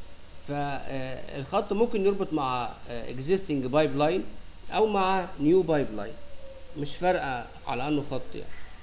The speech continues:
عبارة عن ايه التاي ان ليست؟ التاي ان ليست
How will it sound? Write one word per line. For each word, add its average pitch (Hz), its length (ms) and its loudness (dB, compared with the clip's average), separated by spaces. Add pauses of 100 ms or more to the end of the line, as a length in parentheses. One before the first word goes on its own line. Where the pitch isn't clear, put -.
(840)
عبارة 226 320 6
عن 190 160 6
ايه 185 160 4
التاي 185 340 2
ان 160 140 6
ليست؟ - 200 2 (1400)
التاي 226 400 6
ان 233 120 2
ليست 214 240 2